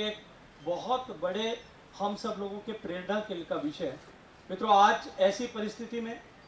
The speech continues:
हम सब लोगों को काम करने का अवसर मिला है, जब हमारा देश परिवर्तन के रास्ते से गुजर रहा है और हम सब देख रहे हैं, पूरा विश्व इस बात को स्वीकार कर रहा है कि आज आज़ादी के पिछहत्तर साल पूरे होने के बाद में जिस अमृत काल में भारत ने प्रवेश किया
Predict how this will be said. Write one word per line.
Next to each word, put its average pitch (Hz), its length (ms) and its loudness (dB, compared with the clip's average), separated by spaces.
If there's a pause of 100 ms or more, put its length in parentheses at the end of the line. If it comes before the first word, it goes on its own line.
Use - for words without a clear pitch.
(200)
हम 226 160 2
सब 311 280 6
लोगों 233 220 -2
को 233 160 0
काम 202 240 2
करने 208 280 -4
का 202 120 -2
अवसर 175 280 -6
मिला 170 200 6
है, 160 140 2 (440)
जब 196 100 8
हमारा 208 300 2
देश 202 360 -4
परिवर्तन 190 500 -2
के 202 140 -4
रास्ते 165 300 -6
से 151 140 -12
गुजर 143 220 -6
रहा 131 120 -6
है - 80 -14 (460)
और 220 100 4
हम 262 180 6
सब 320 280 8
देख 269 220 4
रहे 294 100 2
हैं, 294 140 -2
पूरा 233 200 0
विश्व 240 260 -4
इस 247 180 -8
बात 226 220 0
को 240 120 2
स्वीकार 202 380 -2
कर 180 140 -4
रहा 143 120 -4
है - 240 -14 (320)
कि 180 60 4
आज 233 440 8
आज़ादी 226 380 4
के 247 120 2
पिछहत्तर 233 480 0
साल 233 220 0
पूरे 220 240 -2
होने 214 240 0
के 226 140 -2
बाद 208 260 4
में 233 180 -6 (540)
जिस 220 160 -2
अमृत 254 340 8
काल 240 200 4
में 254 160 -4
भारत 196 340 0
ने 240 80 -4
प्रवेश 208 360 -4
किया 151 200 -6